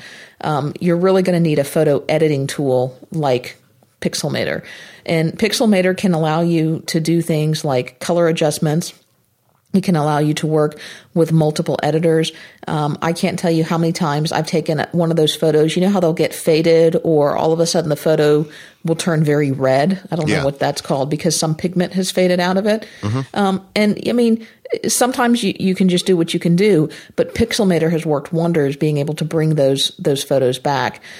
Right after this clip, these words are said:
Speaker 1: Um, if you've got wrinkles or if you've got water damage in the photos, you can use the retouching tools with Pixelmator to try to smooth those out, um, and, and to try to make them blend into the background of a photo, or to maybe take the background from one section of a photo and copy it to another section of the photo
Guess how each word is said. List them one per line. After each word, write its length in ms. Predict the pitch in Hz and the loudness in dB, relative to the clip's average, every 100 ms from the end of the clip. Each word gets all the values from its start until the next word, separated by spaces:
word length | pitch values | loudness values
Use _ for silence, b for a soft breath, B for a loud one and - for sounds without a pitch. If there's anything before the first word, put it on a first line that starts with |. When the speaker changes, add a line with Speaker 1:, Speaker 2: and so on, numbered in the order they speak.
| B - | B -4
Speaker 1:
Um, 220 | 160 156 | -2 0
if 200 | 170 180 | 0 0
you've 120 | 170 | -2
got 260 | 175 151 160 | 0 -2 0
wrinkles 440 | 175 196 202 196 | 0 2 2 2
or 120 | 170 151 | 2 0
if 120 | 165 | 0
you've 140 | 165 | -2
got 180 | 151 135 | 0 0
water 280 | 151 156 175 | 2 2 2
damage 360 | 180 175 185 | 2 2 0
in 60 | 180 | 0
the 80 | 165 | -2
photos, 420 | 180 175 175 170 | 0 2 4 2
you 100 | 170 | 0
can 160 | 170 160 | 0 2
use 220 | 147 147 | 0 -2
the 120 | 131 | -2
retouching 560 | 135 156 160 156 185 185 | -2 -2 -4 0 0 2
tools 420 | 196 185 190 - | 2 2 0 -2
with 200 | 185 180 | -2 -2
Pixelmator 720 | - 190 190 185 185 185 190 B B B | -4 -4 0 0 2 2 -2 B B B
to 100 | - | -8
try 220 | 180 185 165 | -2 2 2
to 80 | |
smooth 340 | 165 - 175 165 | 2 2 2 2
those 240 | 156 151 | 2 2
out, 500 | 151 147 156 170 - | 0 0 -2 -4 -6
um, 300 | 156 143 143 - | -4 -2 -4 -4
and, 180 | 147 - | -4 -2
and 120 | 156 156 | -2 -2
to 60 | |
try 200 | 151 151 | -4 -2
to 40 | 147 | -2
make 180 | 147 | -2
them 120 | 165 160 | -4 -2
blend 240 | 156 151 | -2 0
into 180 | 151 156 | 0 -2
the 60 | |
background 460 | - 135 139 147 147 | -4 -4 -4 -4 -2
of 100 | 156 | -4
a 40 | |
photo, 460 | 147 160 143 143 156 B B B B | -2 0 2 2 0 B B B B
or 200 | 185 190 | 2 2
to 120 | - | 0
maybe 220 | 196 202 | 0 0
take 240 | 190 190 180 | 0 -2 -2
the 80 | 160 | -2
background 560 | 156 151 180 165 175 | -2 -2 -2 -2 -2
from 160 | 170 160 | -2 0
one 180 | 151 190 | 0 0
section 380 | - 175 - | -2 -2 0
of 80 | 170 | 0
a 80 | 170 | 0
photo 400 | - 165 160 160 | 0 2 2 2
and 100 | 151 | 0
copy 360 | - 156 170 165 | -4 -4 0 -2
it 100 | - | 0
to 120 | 160 | -2
another 260 | 147 147 | 0 0
section 380 | 160 170 165 - | -2 -2 -2 -4
of 80 | 165 | -4
the 80 | 160 | -2
photo 440 | - 160 156 165 | 0 2 2 0